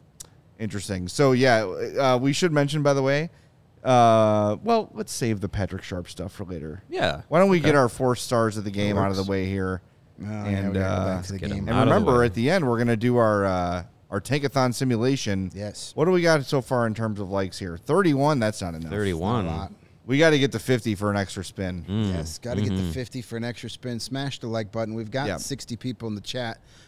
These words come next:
Speaker 3: but only half of you have hit the thumbs up, and whoever hit the thumbs down can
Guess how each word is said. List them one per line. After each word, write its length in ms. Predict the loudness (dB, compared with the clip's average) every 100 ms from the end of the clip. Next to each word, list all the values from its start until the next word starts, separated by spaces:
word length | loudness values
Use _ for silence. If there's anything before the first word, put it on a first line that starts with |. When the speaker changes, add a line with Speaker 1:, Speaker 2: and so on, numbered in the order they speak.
| _
Speaker 3:
but 100 | -4
only 200 | -2 0
half 260 | 0 0 0
of 120 | -2
you 300 | -2 -2 -4 -12 -20 _ -8
have 180 | -6
hit 180 | -4 -4
the 80 | -6
thumbs 340 | -6 -4 -2
up, 240 | -2 -2 -4 -18 -12
and 200 | -6 -4
whoever 240 | -2 -2
hit 120 | -4 -4
the 60 |
thumbs 280 | -6 -4 -4
down 300 | -2 -2 -2
can 300 | -4 -8 -10